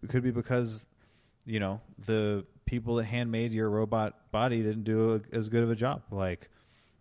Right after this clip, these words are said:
there's, there's no telling. And, like,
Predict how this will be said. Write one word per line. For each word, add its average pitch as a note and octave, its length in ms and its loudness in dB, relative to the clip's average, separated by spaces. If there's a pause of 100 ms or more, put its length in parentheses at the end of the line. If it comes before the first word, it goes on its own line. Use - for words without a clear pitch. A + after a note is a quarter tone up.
(840)
there's, G#2 360 0
there's A2 400 4
no G#2 320 2
telling. G#2+ 540 -4
And, G2 380 -4 (1080)
like, F#2 400 -6